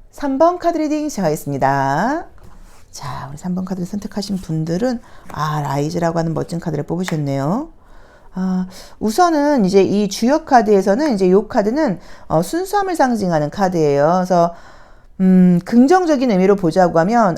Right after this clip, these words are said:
아주 갓 태어난 아이처럼 순수하다는 의미인데, 그게 이제 우리 성인들한테는 해당되는 내용은 아니에요. 우리는 누구나 살면서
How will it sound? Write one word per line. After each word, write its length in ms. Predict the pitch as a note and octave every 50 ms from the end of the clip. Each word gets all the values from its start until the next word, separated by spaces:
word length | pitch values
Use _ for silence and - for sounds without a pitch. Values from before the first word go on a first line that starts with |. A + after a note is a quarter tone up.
| - -
아주 440 | E3+ E3+ G#3+ A3+ - G#3+ E3 D#3 -
갓 260 | - - G#3 G3+ -
태어난 300 | - - E4+ D#4+ D4+ C4 F#3
아이처럼 420 | D3 D#3 F3 F3+ - G#3+ G3 G#3
순수하다는 640 | G3+ - E4+ F4 E4+ E4 D4 A#3+ A3+ G#3+ A3 G3
의미인데, 640 | E3 D#3+ F3 F3 D3+ C#3+ D3+ G#3 A3+ G3+ E3 C#3+ - - - - - - -
그게 380 | - A#3+ A#3+ B3 E4 D#4+ C4+
이제 140 | G#3 F#3 G#3+
우리 180 | G3 E3+ F3 G3+
성인들한테는 640 | G3 C#4 D#4+ F4 E4+ E4 D4 C4 A#3+ A#3+ B3 A#3 A#3+
해당되는 460 | D#4+ F4 F#4+ F#4+ E4+ C4 A3 G3+ E3+
내용은 320 | D3+ D3 C#3+ C#3+ C#3+ C3
아니에요. 420 | C3+ C3+ C#3+ D#3 D3+ C#3 C#3 C#3 C#3
우리는 300 | D3+ E3 E3+ F3 E3+ D#3
누구나 260 | C#3 C3+ D3 D#3 E3
살면서 600 | - G#3 G3+ F#3 E3+ F3 - C4+ D4+ D#4+ E4+